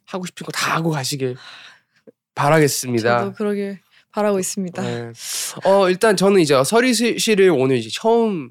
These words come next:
Speaker 1: 뭐 헬렌 카우스에서 잠깐 인사만 드렸었지만 이제 대화를 나눈 거는 처음이다 보니까 약간 서리 씨에 대해서 조금 더 과거를 알아보는 시간을 좀 가져보려고 하는데요. 일단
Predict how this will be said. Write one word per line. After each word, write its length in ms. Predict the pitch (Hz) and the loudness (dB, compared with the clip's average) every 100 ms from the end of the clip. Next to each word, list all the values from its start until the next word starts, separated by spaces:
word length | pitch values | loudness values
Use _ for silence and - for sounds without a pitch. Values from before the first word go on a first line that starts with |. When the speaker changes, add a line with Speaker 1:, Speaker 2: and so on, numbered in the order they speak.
| _ _ - | _ _ -8
Speaker 1:
뭐 260 | 117 107 - _ _ - | -4 -4 -6 _ _ -8
헬렌 300 | 196 208 196 | -6 -4 -4
카우스에서 380 | - 160 139 117 | -4 -6 -6 -12
잠깐 280 | - - 113 | -14 -10 -6
인사만 440 | 120 143 151 131 | -4 -2 -2 -4
드렸었지만 680 | 117 117 113 - - 110 151 - _ _ _ | -4 -6 -6 -12 -10 -6 -6 -8 _ _ _
이제 100 | - | -18
대화를 380 | - 113 131 139 | -10 -4 -2 -2
나눈 260 | 113 110 107 | -4 -6 -8
거는 180 | 107 104 | -10 -10
처음이다 360 | 170 170 139 | -8 -8 -8
보니까 280 | 107 104 113 | -10 -12 -14
약간 240 | 107 113 110 _ - | -12 -14 -14 _ -10
서리 260 | - 202 | -4 -2
씨에 260 | 185 196 180 | -2 -2 0
대해서 200 | 151 135 | -2 -4
조금 220 | - 190 | -6 -10
더 240 | 185 165 - _ _ - | -8 -8 -10 _ _ -12
과거를 400 | - 123 135 131 | -8 -4 -2 -2
알아보는 640 | 107 110 104 104 104 131 _ _ | -4 -10 -14 -16 -16 -18 _ _
시간을 340 | - - 139 123 | -16 -10 -8 -8
좀 140 | 120 | -12
가져보려고 600 | 120 113 113 110 104 113 | -16 -14 -14 -12 -14 -14
하는데요. 480 | 127 147 113 131 110 _ - - - | -12 -10 -8 -8 -10 _ -20 -12 -6
일단 400 | 139 180 117 | 0 2 0